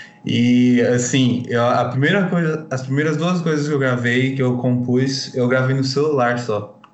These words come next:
E, e, a-, e agora eu tô, assim, pensando em transpassar isso pro, pro computador, aprender a mexer com daw e tal. Vamos ver se vai dar certo. Mas essa questão de, a, de gravar com o celular é realmente muito importante.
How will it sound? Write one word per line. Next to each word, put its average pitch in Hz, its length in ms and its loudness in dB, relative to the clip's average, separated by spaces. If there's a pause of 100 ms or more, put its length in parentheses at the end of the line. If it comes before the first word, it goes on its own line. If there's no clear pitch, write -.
(720)
E, 127 680 0
e, 131 120 -2
a-, 131 320 0
e 135 140 0
agora 135 320 2
eu - 20 -8
tô, 165 120 0
assim, 160 240 -4
pensando 147 580 -2
em 147 100 -4
transpassar 131 840 -4
isso 123 120 -6
pro, 127 340 0
pro 127 100 -4
computador, 120 500 0
aprender 117 260 -2
a - 20 0
mexer 117 280 -2
com 123 200 -2
daw 113 380 0
e - 60 -12
tal. 120 380 -2 (640)
Vamos 139 280 0
ver 147 140 0
se 160 120 -6
vai 160 100 -2
dar 170 140 -2
certo. 104 480 -4 (180)
Mas 120 500 0
essa 139 200 -2
questão 160 220 0
de, 160 200 0
a, 139 320 0
de 127 140 -4
gravar 127 320 0
com 143 60 -2
o 135 40 -2
celular 127 440 0
é 127 60 0
realmente 139 460 -2
muito 135 180 -2
importante. 131 680 -4